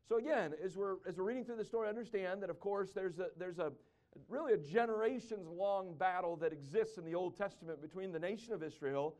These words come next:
and the nation known as the people of the Philistines. And they have engaged in battle once again here in this fourth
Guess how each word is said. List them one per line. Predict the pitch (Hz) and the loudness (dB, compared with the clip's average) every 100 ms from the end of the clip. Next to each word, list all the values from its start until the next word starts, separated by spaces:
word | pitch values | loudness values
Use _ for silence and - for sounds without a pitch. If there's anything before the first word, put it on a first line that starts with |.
| - _ _ - | -18 _ _ -8
and | 185 185 180 | -2 -2 0
the | 180 | 0
nation | 170 170 170 185 | 0 -2 -2 -2
known | 165 170 175 | 2 2 2
as | 156 143 | -2 -2
the | 151 | -4
people | 170 151 156 | -4 -2 0
of | 151 | 0
the | |
Philistines. | 220 214 185 170 156 113 - _ _ _ _ | 2 0 0 -4 -6 -6 -12 _ _ _ _
And | 196 208 | -4 0
they | 226 | 2
have | 226 | 0
engaged | 208 202 220 285 208 | -2 4 4 2 -4
in | 254 | 0
battle | 214 208 208 196 | 4 4 4 2
once | 202 208 208 | 0 -2 -4
again | 180 226 | -2 0
here | 214 202 | 0 -2
in | 190 | -2
this | 175 - | -4 -6
fourth | 185 180 | -2 -2